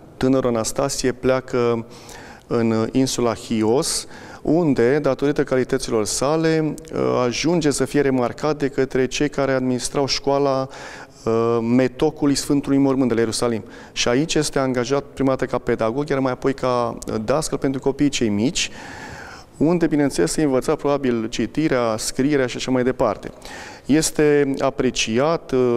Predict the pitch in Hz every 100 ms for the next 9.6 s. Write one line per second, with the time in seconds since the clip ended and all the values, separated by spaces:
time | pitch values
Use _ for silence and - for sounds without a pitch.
0 | 120 120 123 - 123 117 113 120 123 -
1 | 135 127 117 - 135 127 123 - - 143
2 | 127 123 127 123 113 107 104 107 107 156
3 | 143 - 117 113 113 - - - - 117
4 | 135 135 135 131 120 120 123 - 131 117
5 | 127 127 127 120 117 113 113 117 - -
6 | 117 117 113 110 - 117 117 131 123 123
7 | 135 127 127 120 120 - 131 123 127 117
8 | 117 - 123 113 110 120 - 120 - 127
9 | - 110 110 101 85